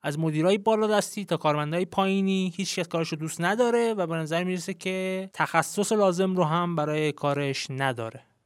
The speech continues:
برای شاخهٔ دوم چراش این می‌شه که قانون درست حسابی برای نظارت و مسیر سریعی برای شکایت در مورد اکثر سازمان‌های دولتی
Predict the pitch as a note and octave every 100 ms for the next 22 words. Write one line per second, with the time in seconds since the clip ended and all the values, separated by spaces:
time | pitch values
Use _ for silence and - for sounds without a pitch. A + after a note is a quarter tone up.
0 | _ D#3 F3+ A#3+ A3+ B3+ A#3+ A3+ G3+ A#3+
1 | D#4 - A#3 C4 C#4+ C#4+ C#4+ C#4+ C#4 C#4
2 | C#4 C#4+ C4+ G#3+ A3+ A#3+ A#3 G3+ G3+ G#3+
3 | G#3+ A3 G#3 G3+ G3+ F3+ F#3+ G#3 C4 -
4 | F#3 F3+ F3 - G3 G#3+ - F3 E3+ G#3
5 | G#3+ G3+ G3 F3+ F3 F3 F3 F3 G3 F3
6 | E3+ E3 F3+ F3 E3 G3 G3 G3 F3+ E3+
7 | D#3+ E3+ D#3+ D#3+ D#3 - E3 E3 D#3+ E3